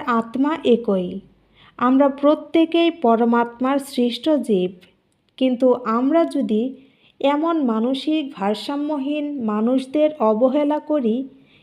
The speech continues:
কিংবা অবহেলা করে দূরে সরিয়ে দিই, তাহলে এই কর্মফল আমাদের পরবর্তী জন্মে ভোগ করতেই হবে। তাই ভগবান শ্রীকৃষ্ণের নাম নিয়ে নিজেদের সাধ্যমতো সেবা করুন।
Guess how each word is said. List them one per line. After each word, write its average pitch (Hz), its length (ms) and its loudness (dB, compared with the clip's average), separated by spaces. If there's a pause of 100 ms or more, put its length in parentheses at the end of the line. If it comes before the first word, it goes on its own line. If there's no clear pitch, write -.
(140)
কিংবা 330 440 2 (340)
অবহেলা 311 640 4
করে 277 380 6
দূরে 277 420 2
সরিয়ে 285 540 2
দিই, 254 400 0 (440)
তাহলে 320 340 2 (160)
এই 330 340 6
কর্মফল 262 920 0 (100)
আমাদের 226 500 2 (400)
পরবর্তী 320 680 2
জন্মে 240 520 2
ভোগ 269 420 -2
করতেই 269 560 2
হবে। 190 440 -6 (600)
তাই 254 160 2
ভগবান 294 540 2
শ্রীকৃষ্ণের 277 800 0
নাম 240 420 2
নিয়ে 254 520 2 (360)
নিজেদের 320 600 2
সাধ্যমতো 277 960 0
সেবা 240 420 2
করুন। 190 540 -4